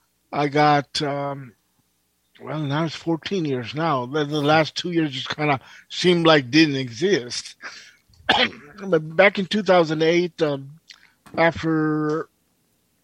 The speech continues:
a second time failure in a big, bu-, you know, major business,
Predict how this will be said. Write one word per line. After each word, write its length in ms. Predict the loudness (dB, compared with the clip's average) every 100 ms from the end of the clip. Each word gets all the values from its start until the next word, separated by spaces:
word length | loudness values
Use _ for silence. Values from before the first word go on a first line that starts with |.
| _ _
a 480 | -4 0 0 0 -4
second 840 | -8 -8 -6 0 2 2 0 -2 -4
time 360 | -2 -2 -4
failure 640 | -2 2 4 4 0 0 -4 _ _ -4
in 100 | 0
a 60 |
big, 220 | 4 4 2
bu-, 140 | -6
you 140 | -4 -4
know, 240 | -4 -8 -16 _
major 360 | -2 2 2 0
business, 640 | 2 2 2 -6 -8 -14